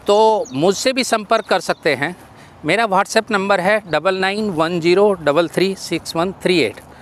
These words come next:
और जय हिंद नर्सरी में जो अनिल कुमार जी हैं, आप उनसे भी संपर्क कर सकते हैं। <clears throat> उनका नंबर है नाइन सेवन एट डबल फ़ोर थ्री डबल ज़ीरो डबल ज़ीरो।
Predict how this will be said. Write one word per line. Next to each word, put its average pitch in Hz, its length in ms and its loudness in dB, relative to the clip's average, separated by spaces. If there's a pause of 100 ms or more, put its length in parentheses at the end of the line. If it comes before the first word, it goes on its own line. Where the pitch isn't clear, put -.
(520)
और 214 460 4 (140)
जय 160 220 0
हिंद 240 260 0
नर्सरी 226 340 2
में 226 200 0
जो 208 140 4
अनिल 196 360 -2
कुमार 208 300 2
जी 185 120 0
हैं, 165 240 0 (480)
आप 196 200 0
उनसे 185 320 0
भी 226 100 -2
संपर्क 202 380 0
कर 180 140 2
सकते 151 320 -2
हैं। 170 200 -2 (1500)
<clears throat> - 200 -2 (420)
उनका 226 260 2
नंबर 226 320 0
है 196 180 2
नाइन 208 320 -2
सेवन 220 360 2
एट 185 200 2 (600)
डबल 180 340 0
फ़ोर 180 320 2
थ्री 208 420 -2 (340)
डबल 185 280 2
ज़ीरो 175 220 4
डबल 165 340 0
ज़ीरो। 110 240 -6